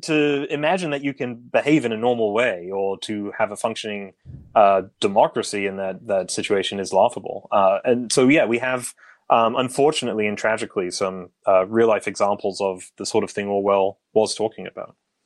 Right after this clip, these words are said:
Something that you can do, uh, today, uh, though, is, is look at examples of how, um, there are still stark divides within Germany that go, that are almost strictly broken down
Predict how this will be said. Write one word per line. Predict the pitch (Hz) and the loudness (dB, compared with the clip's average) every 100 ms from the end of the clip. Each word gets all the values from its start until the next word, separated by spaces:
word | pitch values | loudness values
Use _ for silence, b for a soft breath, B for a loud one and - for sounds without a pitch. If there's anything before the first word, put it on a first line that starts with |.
| _ _ | _ _
Something | - 147 143 147 117 | 0 2 2 2 2
that | 113 110 104 - | 2 0 -4 -10
you | 123 110 | -2 2
can | 113 107 | 2 0
do, | 101 110 107 104 107 - | 0 2 4 2 0 0
uh, | 113 101 95 92 90 92 - _ | 2 4 2 0 -4 -8 -12 _
today, | - 101 117 139 104 98 110 | -6 0 4 4 4 0 2
uh, | 113 117 | 2 2
though, | 120 117 - _ _ - | 0 0 -4 _ _ -2
is, | 113 101 113 | 0 0 0
is | 123 107 | -2 -2
look | 113 120 - | 2 2 2
at | 107 98 | -2 -2
examples | 101 107 107 104 107 | -6 -2 -2 0 -2
of | 101 95 | -2 -6
how, | 110 101 101 - b b b - | -2 2 0 0 b b b 0
um, | 120 123 | 2 4
there | 131 | 4
are | 123 | 2
still | - 151 | 2 2
stark | - - 123 120 | 2 0 2 2
divides | 113 113 117 107 104 - | -2 0 0 0 -2 -2
within | 110 - 117 117 | -2 -2 -4 -4
Germany | 113 107 104 101 98 98 _ _ _ | 0 0 0 -4 -6 -8 _ _ _
that | - 107 101 - | 0 0 0 -2
go, | 123 110 107 107 | 2 2 0 -6
that | 127 107 | 0 2
are | 107 - - | 2 -2 -4
almost | 147 120 113 - | 2 2 2 -2
strictly | - 123 110 | -4 -2 0
broken | 117 104 104 | 0 0 0
down | 107 107 104 | 0 0 -4